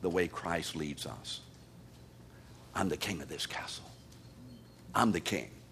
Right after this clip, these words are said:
And when we say that, we are saying that God the Father is a tyrant. Now listen to me, man. Every time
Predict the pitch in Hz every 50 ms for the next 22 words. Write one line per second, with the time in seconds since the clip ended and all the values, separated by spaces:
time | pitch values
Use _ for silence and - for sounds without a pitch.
0 | - - - - - - - - - - - - - - - 101 85 80 85 98
1 | 107 104 92 117 107 - - - - 143 143 143 120 95 85 71 73 - - -
2 | - - - - 80 76 - 135 131 95 78 76 - - - - - 113 104 110
3 | 117 117 117 110 90 80 82 73 71 - - - - 101 98 110 120 117 104 82
4 | - - - - - 101 98 101 104 90 101 101 95 - - - - - - -
5 | 98 95 92 92 90 - - 85 82 80 - - - - - 87 90 87 - -
6 | - - - - - - - - - - - - - - - - - - - -
7 | - 85 92 214 226 - 165 135 - 160 139 131 120 117 123 123 120 123 117 -
8 | - - - - - - - - - - - - - - - - - - - -
9 | - - - - - - - - - - - - - - - 131 107 107 117 107
10 | - - - - 190 226 233 254 175 120 95 80